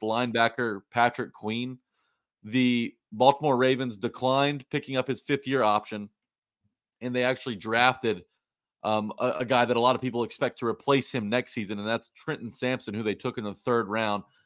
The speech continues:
Speaker 2: Patrick Queen
Speaker 1: And Roquan
Speaker 2: um,
Speaker 1: Smith is, uh, is with the Ravens too, right?
Speaker 2: Yes. Uh,
Speaker 1: It's not
Speaker 2: Patrick
Speaker 1: bad.
Speaker 2: Queen has, has two years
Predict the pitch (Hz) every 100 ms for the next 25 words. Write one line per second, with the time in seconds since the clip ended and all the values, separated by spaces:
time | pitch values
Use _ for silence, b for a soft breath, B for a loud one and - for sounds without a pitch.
0 | _ - 190 220 220 147 - 170 160 143
1 | 127 _ _ _ - 220 240 214 220 220
2 | 202 - - 233 - 160 143 156 165 151
3 | 127 147 160 139 131 147 _ 160 160 160
4 | 143 135 - 165 110 131 139 _ _ _
5 | 147 139 95 - - - 131 190 180 202
6 | 147 175 180 165 139 127 123 131 110 -
7 | - 220 226 180 170 139 127 117